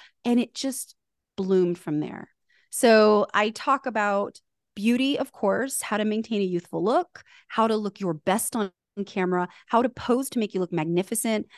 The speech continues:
different types of photography that you would need to market yourself for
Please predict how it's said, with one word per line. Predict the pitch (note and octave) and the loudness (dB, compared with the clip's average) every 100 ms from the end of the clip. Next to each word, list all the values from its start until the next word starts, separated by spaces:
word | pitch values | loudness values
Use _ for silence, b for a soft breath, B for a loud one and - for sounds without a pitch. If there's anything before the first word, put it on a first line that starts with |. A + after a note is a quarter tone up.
| b - | b -2
different | C4 C#4 - | 0 0 -4
types | - - A3+ - A#3+ | -4 0 0 -2 -6
of | G#3+ | -6
photography | G3+ - G3 G#3+ - | -6 -2 0 0 -4
that | A#3 G3+ | -4 -2
you | G#3+ | -2
would | G#3+ | 0
need | G#3+ G#3+ | 0 -2
to | F#3+ | -2
market | E3+ F3 G#3 | -2 -2 -4
yourself | A3+ - B3 A#3+ | -6 -2 -2 -2
for | - G3 | -4 -4